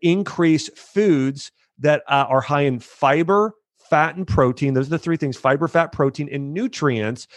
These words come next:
So you're gonna do a lot of vegetables. You're gonna do some wild organic meat. Herbs like cinnamon are incredible for, for blood sugar and, and supporting the pancreas.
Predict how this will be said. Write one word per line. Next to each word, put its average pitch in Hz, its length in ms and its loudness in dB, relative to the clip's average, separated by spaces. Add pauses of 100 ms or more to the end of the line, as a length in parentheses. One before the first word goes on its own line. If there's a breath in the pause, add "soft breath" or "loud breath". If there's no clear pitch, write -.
(140 loud breath)
So - 140 -4
you're 226 140 0
gonna 240 120 2
do 190 120 2
a - 20 4
lot 143 400 2
of 160 80 0
vegetables. 139 640 0
You're 139 100 0
gonna 139 240 -2
do 139 500 -2 (140 soft breath)
some 131 280 -4
wild 160 340 4
organic 156 440 0
meat. 139 520 -2 (880)
Herbs 165 340 2
like 156 220 0
cinnamon 175 640 0
are 135 200 0
incredible 160 800 0
for, 143 380 0 (220 soft breath)
for 143 160 -2
blood 131 400 0
sugar 160 360 2
and, 147 80 2
and 135 380 -4
supporting 151 420 0
the 135 80 -2
pancreas. 147 800 -2